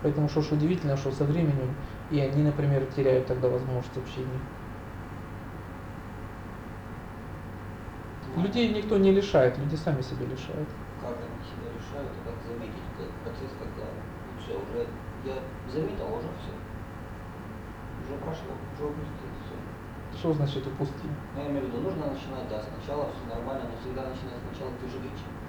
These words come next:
Speaker 2: начинать с нуля. Потому что уже не знаешь, что ты ничего не знаешь, что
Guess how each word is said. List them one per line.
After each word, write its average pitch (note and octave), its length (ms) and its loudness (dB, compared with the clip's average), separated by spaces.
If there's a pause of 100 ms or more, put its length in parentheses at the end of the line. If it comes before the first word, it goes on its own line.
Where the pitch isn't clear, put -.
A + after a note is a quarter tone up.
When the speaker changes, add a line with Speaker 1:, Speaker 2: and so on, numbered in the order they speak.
(340)
Speaker 2:
начинать - 340 -6
с - 80 -8
нуля. - 240 -6
Потому - 320 -10
что - 160 -8
уже A#2+ 160 -6
не - 140 -6
знаешь, - 200 -6
что - 140 -8
ты - 300 -8
ничего - 160 -8 (100)
не - 80 -8
знаешь, - 180 -8
что - 120 -8